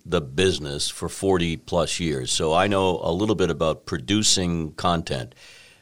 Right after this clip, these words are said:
But you had to learn, and you have been learning, and you did learn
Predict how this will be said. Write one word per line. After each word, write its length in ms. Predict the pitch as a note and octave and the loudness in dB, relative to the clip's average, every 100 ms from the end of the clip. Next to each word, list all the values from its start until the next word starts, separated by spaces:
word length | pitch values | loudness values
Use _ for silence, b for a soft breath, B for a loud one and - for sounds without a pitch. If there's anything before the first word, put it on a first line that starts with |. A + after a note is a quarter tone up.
| B | B
But 200 | G#2 F2+ | 0 0
you 220 | A2+ A3 | 0 4
had 200 | F#3 D3 | 4 4
to 100 | G#2+ | 4
learn, 480 | F#2+ G2 F#2 F#2 G2+ | 4 4 4 2 0
and 160 | F2+ F#2+ | 0 0
you 120 | F#2+ | 0
have 280 | F#2+ C3+ D#3 | 2 2 2
been 140 | A2 | 0
learning, 400 | E2+ E2+ D#2+ F2 | 0 0 0 -2
and 100 | E2+ | 0
you 100 | F2 | -2
did 260 | D#2 C#3 F#3+ | -2 -4 -2
learn 500 | G#2 D#2 C#2 C#2+ - | -2 -2 -2 -6 -10